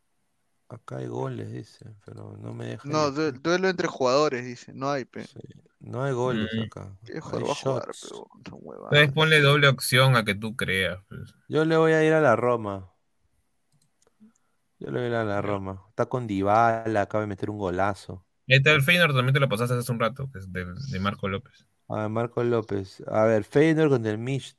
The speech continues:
Speaker 1: el, el Midtjylland.
Speaker 2: Oye, ¿cómo quedó Midtjylland, el Midtjylland de Dinamarca?
Speaker 3: Ujú.
Speaker 1: Sí, yo le voy al
Speaker 2: Este,
Speaker 1: Feyenoord, ¿ah?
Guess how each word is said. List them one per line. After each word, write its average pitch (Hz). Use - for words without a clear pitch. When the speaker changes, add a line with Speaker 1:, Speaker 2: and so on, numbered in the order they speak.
Speaker 1:
el, 107
el 101
Midtjylland. 104
Speaker 2:
Oye, 170
¿cómo 220
quedó 190
Midtjylland, 160
el 131
Midtjylland 135
de 113
Dinamarca? 123
Speaker 3:
Ujú. 113
Speaker 1:
Sí, 104
yo 127
le 147
voy 147
al 135
Speaker 2:
Este, -
Speaker 1:
Feyenoord, 123
¿ah? 120